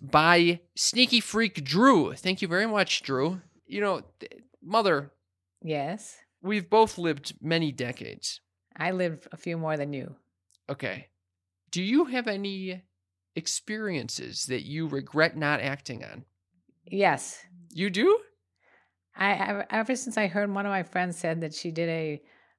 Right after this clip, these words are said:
Speaker 2: um, a foursome.
Speaker 1: A foursome,
Speaker 2: Like
Speaker 1: uh, like a swingers thing?
Speaker 2: No, it was way before that. I even heard about that kind of stuff. It was, she was in college and she said she did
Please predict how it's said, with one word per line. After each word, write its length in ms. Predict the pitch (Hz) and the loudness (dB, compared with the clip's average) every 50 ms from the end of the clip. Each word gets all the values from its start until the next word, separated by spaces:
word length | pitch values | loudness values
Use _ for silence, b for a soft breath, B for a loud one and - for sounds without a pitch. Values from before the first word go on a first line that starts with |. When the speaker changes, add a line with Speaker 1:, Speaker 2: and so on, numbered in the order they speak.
| _ - 160 | _ -12 -8
Speaker 2:
um, 520 | 156 156 151 151 143 139 139 139 139 139 - _ _ _ - | -6 -4 -4 -2 -4 -4 -6 -6 -8 -12 -14 _ _ _ -18
a 80 | 156 147 | -18 -18
foursome. 680 | - - - 190 202 208 196 208 - - 104 104 110 - - _ _ _ _ _ _ _ _ _ _ _ - | -10 -4 0 2 4 4 4 2 -2 -6 -6 -8 -10 -16 -20 _ _ _ _ _ _ _ _ _ _ _ -20
Speaker 1:
A 80 | - - | -20 -20
foursome, 480 | - - 151 147 147 147 156 151 107 | -12 -6 -4 -4 -2 -4 -4 -6 -8
Speaker 2:
Like 220 | 98 90 92 113 120 | -10 -10 -10 -10 -8
Speaker 1:
uh, 20 | |
like 160 | 120 131 127 - | -8 -10 -8 -8
a 60 | 127 | -6
swingers 520 | - - - 165 180 180 185 185 180 - | -6 -4 -4 -2 -2 0 0 -2 -2 -2
thing? 220 | - 202 220 294 - _ _ _ _ _ _ _ _ _ _ _ _ _ _ _ - | -4 -6 -6 -8 -10 _ _ _ _ _ _ _ _ _ _ _ _ _ _ _ -8
Speaker 2:
No, 340 | 185 190 226 262 320 302 160 | -2 0 0 0 2 0 0
it 80 | 147 | 0
was 200 | 165 185 180 160 | 0 -2 -2 -2
way 160 | 175 190 202 202 | -2 0 0 0
before 300 | 208 208 208 - 196 196 | -2 -4 -2 -2 -2 0
that. 200 | 185 - - - | 0 -2 -2 -4
I 200 | 170 175 185 185 | -4 -4 -2 -4
even 200 | 185 175 175 156 | -4 -4 -6 -6
heard 240 | 143 190 202 190 | -6 -6 -6 -4
about 220 | 185 160 151 143 - | -4 -6 -6 -6 -8
that 180 | - 139 131 | -8 -10 -10
kind 160 | - 151 135 139 | -8 -8 -10 -10
of 60 | 131 | -10
stuff. 320 | - - 147 139 135 - | -8 -8 -6 -6 -6 -8
It 80 | 165 147 | -10 -10
was, 160 | 143 143 - | -10 -10 -10
she 200 | - - - 185 | -10 -8 -6 -6
was 160 | 180 175 170 | -6 -6 -6
in 100 | 170 156 | -8 -6
college 500 | - - 175 185 190 175 151 139 143 - | -4 -2 0 0 2 0 -2 -4 -6 -10
and 80 | 135 139 | -12 -12
she 140 | - - 143 | -12 -12 -8
said 240 | - 160 151 139 | -6 -6 -6 -6
she 120 | - - 151 | -8 -10 -8
did 280 | 147 156 160 147 151 | -6 -6 -6 -6 -8